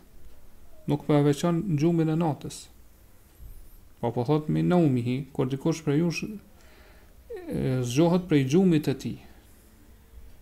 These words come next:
Po prej gjumit të tij, këtu e kemi atë lidhjen gjenitive, gjumit të tij, pra gjumi ju ka bashkangjit për emrit të tij.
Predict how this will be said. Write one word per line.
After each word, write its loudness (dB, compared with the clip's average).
Po -8
prej -2
gjumit 2
të 0
tij, 0
këtu 2
e 2
kemi 2
atë -2
lidhjen 4
gjenitive, 0
gjumit 4
të 0
tij, -2
pra 0
gjumi 0
ju 0
ka 2
bashkangjit 0
për 2
emrit 2
të 0
tij. 4